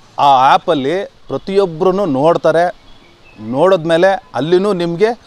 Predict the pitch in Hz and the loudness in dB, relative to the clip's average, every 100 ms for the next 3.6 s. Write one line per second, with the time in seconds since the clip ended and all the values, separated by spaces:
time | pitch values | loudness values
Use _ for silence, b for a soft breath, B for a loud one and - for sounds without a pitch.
0 | b b - - 139 160 170 160 147 - | b b -8 -2 0 0 0 0 -2 -2
1 | 123 - 131 143 151 147 143 151 151 151 | -4 -4 -4 -4 -2 -2 0 -2 -2 -2
2 | 165 170 - 117 113 147 143 143 147 147 | 0 -2 -2 -8 -4 -4 -4 -2 -2 -2
3 | 147 147 - 160 160 | -4 -4 -4 -4 -4